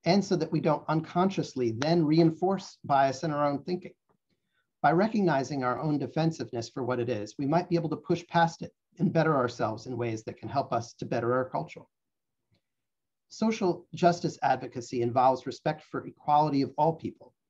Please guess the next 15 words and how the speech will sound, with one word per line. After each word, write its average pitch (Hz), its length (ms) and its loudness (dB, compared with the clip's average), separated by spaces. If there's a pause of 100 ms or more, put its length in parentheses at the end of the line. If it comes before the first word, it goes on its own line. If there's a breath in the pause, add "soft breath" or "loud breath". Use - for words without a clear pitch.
(160)
compassion 151 560 0
for 143 140 -6
the 117 100 -8
dignity 147 520 -2
and 131 100 -2
welfare, 127 560 -4 (400)
and 147 100 -4
a 127 60 -4
conviction 160 540 0
that 135 160 -4
positive 165 440 0
change 120 380 -2
requires 131 480 0
human 156 300 2
intervention. 123 560 -6